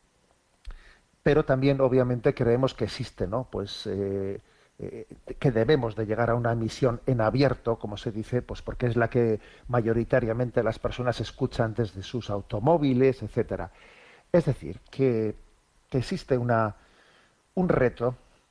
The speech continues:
un reto en el que nos tenemos que concentrar. Y, y os pido en esta última semana del mes de mayo,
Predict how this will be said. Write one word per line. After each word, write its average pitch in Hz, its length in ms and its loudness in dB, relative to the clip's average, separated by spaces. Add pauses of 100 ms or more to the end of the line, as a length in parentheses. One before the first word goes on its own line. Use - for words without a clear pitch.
(220)
un 151 120 -2
reto 127 280 2
en 123 100 2
el 120 100 0
que 127 120 2
nos 120 140 -2
tenemos 127 300 4
que 120 120 0
concentrar. 113 800 0
Y, 120 520 0
y 127 40 4
os 120 160 2
pido 151 420 2
en 131 100 2
esta 131 260 2
última 120 340 0
semana 127 600 2
del 113 340 0
mes 120 180 2
de 120 100 0
mayo, 131 340 2